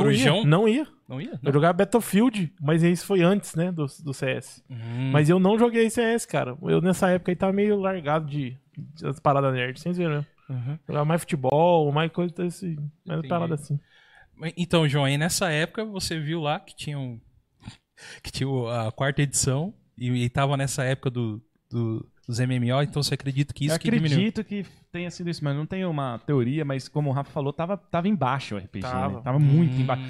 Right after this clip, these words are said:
Speaker 3: Porque é estranho, né? Eu vinha jogando, né? Comecei jogando Hero Quest, depois o, o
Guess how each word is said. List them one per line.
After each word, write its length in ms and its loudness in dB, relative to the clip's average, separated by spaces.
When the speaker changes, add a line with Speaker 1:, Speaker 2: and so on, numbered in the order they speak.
Speaker 3:
Porque 180 -4
é 180 -2
estranho, 360 2
né? 140 2
Eu 60 4
vinha 240 -2
jogando, 400 -2
né? 200 0
Comecei 260 -4
jogando 320 0
Hero 180 0
Quest, 540 -4
depois 460 -4
o, 680 -4
o 40 -8